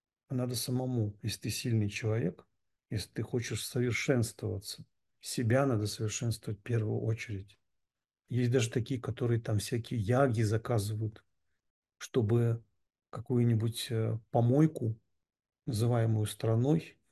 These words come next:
сделать, э, там, высокодуховной.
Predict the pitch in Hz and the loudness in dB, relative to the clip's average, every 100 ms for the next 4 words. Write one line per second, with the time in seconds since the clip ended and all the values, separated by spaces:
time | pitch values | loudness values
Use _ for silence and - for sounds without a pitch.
0 | _ _ - 101 98 120 117 107 - - | _ _ -4 0 4 4 4 0 -6 -12
1 | 113 _ _ _ _ _ _ _ _ - | -14 _ _ _ _ _ _ _ _ -4
2 | 107 101 110 120 - 110 131 - 139 156 | -2 -2 -2 -2 -2 2 2 4 8 8
3 | 127 120 113 | 8 2 0